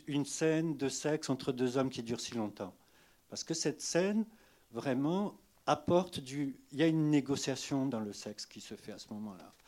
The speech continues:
et qui rebondit dans des confidences et qui rebondit après dans du cul.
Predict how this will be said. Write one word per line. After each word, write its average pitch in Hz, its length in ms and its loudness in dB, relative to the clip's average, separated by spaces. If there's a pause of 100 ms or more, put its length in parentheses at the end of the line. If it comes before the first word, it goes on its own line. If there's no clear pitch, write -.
(300)
et 135 60 0
qui 170 180 2
rebondit 165 560 4
dans 156 100 4
des 139 140 2
confidences 120 760 -10 (300)
et 135 60 -4
qui 151 160 0
rebondit 170 500 4
après 160 300 0
dans 143 160 0
du 127 160 -4
cul. 95 200 -16